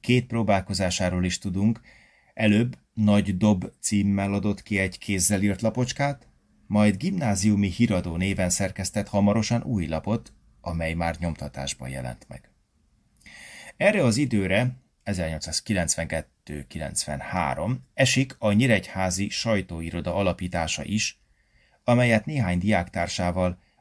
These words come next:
azzal a céllal hívott életre, hogy híreket küldjenek a fővárosi lapoknak Nyíregyházáról és Szabolcsból.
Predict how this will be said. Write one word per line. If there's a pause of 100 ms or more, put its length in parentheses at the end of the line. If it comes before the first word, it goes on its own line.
(140)
azzal
a
céllal
hívott
életre,
hogy
híreket
küldjenek
a
fővárosi
lapoknak
Nyíregyházáról
és
Szabolcsból.